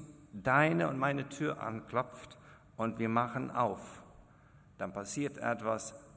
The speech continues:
das nur Gott machen kann. Wir lesen das im nächsten Bild,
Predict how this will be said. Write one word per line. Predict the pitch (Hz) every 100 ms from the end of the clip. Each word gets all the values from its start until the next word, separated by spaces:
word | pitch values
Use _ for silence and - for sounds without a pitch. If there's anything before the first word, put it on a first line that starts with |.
| -
das | 101 110 107 -
nur | 117 123
Gott | 131 143
machen | 135 117 113
kann. | - 90 - - - - - - - - -
Wir | 92 107
lesen | 123 151 135
das | 120 120 - - - - - - - - - - - - -
im | 113 117
nächsten | 123 143 - - 120
Bild, | 120 147 147 -